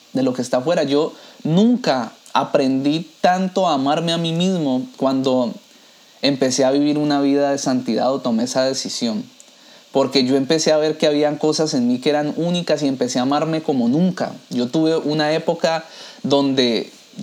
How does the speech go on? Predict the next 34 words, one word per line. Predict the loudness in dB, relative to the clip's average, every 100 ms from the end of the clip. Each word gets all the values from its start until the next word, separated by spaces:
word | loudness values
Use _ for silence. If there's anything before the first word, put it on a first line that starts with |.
| -2
yo | 0 2 0 -2 -8 -4
no | 0 2 2
me | 0
gustaban | 0 0 0 0 0
muchas | -2 -4 -4
cosas | -2 0 0
de | 0
mi | -2
personalidad. | -2 -4 -2 -2 0 0 0 -2 -2 -4
No | -4 -2
conocía | -2 -2 0 0
de | 0
Dios | 0 -2 -2 0
y | 2 2 0
sin | 0 0
conocer | 0 0 0 0
de | 0 -2
Dios | 0 0
no | 0
me | 0
gustaban | -2 -4 -2 -2 -2
cosas | -2 -2 -2
de | -2
mi | -2
personalidad. | -2 -4 -2 -2 -2 -4 -6 -8 -18 -20 -20 -6
Pero | 0 2
yo | 2 2
hoy | 2
en | 0 0
día | 0
me | 0 0
amo | 0 0 -2
como | -2 -2 -2
soy. | -2 -2 -2